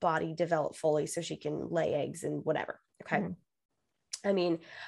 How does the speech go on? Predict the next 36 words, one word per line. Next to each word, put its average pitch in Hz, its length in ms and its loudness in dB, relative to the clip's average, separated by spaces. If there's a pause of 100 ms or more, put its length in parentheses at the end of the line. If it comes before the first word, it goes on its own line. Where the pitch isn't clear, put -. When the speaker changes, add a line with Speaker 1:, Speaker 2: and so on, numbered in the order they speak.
(320)
Speaker 1:
I 220 180 12
just 208 400 0
probably 247 220 10
should 208 160 0
have 160 80 4
listened 170 280 2
to 196 80 0
more 170 200 4
bee 175 180 0
podcasts, - 560 -4
but - 80 2
I 185 80 4
didn't 165 160 2
Speaker 2:
I - 40 0
Speaker 1:
have 214 80 8
Speaker 2:
mean, 214 100 6
Speaker 1:
time. - 260 -4 (200)
Speaker 2:
well, 233 180 12
you 175 140 6
know. - 120 -2 (640)
Speaker 1:
Yeah. 208 140 10 (120)
And 247 160 8
then 285 140 12
I 247 300 12
also, 226 340 8
I 180 140 4
saw 202 260 4
that 170 120 4
queens 185 300 2
can 180 140 0
live, 175 240 6
like, - 180 0
two 208 160 2
to 185 80 2
three 170 260 -2
years, - 300 -4